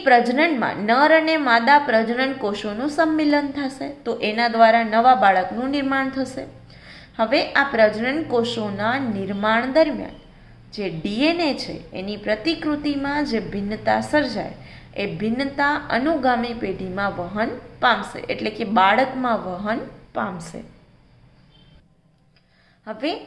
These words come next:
એમાં પ્રત્યેક ડી એન એની પ્રતિકૃતિમાં, એટલે કે નવા બાળકમાં જે નવી ભિન્નતા આવે, એની સાથે સાથે પૂર્વવત પેઢીઓની ભિન્નતા પણ સંગ્રહિત હોય છે.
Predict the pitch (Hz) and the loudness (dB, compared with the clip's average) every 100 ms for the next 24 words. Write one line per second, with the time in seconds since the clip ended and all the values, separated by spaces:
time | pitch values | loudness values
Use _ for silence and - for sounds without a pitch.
0 | - 269 285 294 - 220 214 - 311 370 | -6 -2 0 -2 0 0 -2 -4 -2 -2
1 | 381 226 208 226 277 294 302 269 302 - | -2 -4 -2 -2 0 0 -2 -2 -6 -6
2 | 202 220 330 339 285 247 233 175 160 - | -4 -2 -2 -4 -4 -6 -6 -8 -10 -10
3 | 180 220 226 220 220 233 196 180 185 185 | -12 -8 -4 0 4 4 6 4 2 -2
4 | 196 226 359 - - - - _ - 247 | -4 -6 -6 -10 -18 -20 -20 _ -4 -4
5 | 202 190 185 302 233 277 285 294 320 339 | -2 -2 2 2 2 2 0 2 4 4
6 | 330 208 - 220 254 311 311 254 226 233 | 4 0 -2 -2 0 -2 0 4 4 2
7 | 277 320 294 226 214 240 254 330 - 262 | -2 0 2 2 2 -4 -4 -4 -6 -4
8 | 254 277 311 330 330 - 254 233 220 269 | 0 4 6 6 2 -2 -2 -2 0 0
9 | 294 294 302 247 220 220 247 247 262 254 | 2 0 -2 -2 -2 -2 -4 2 2 2
10 | - 320 190 - - - _ _ _ 220 | 2 2 2 -6 -18 -20 _ _ _ -6
11 | 220 214 214 220 262 294 - - _ 196 | -2 0 0 2 0 -2 -8 -18 _ -8
12 | 160 - - | -6 -8 -12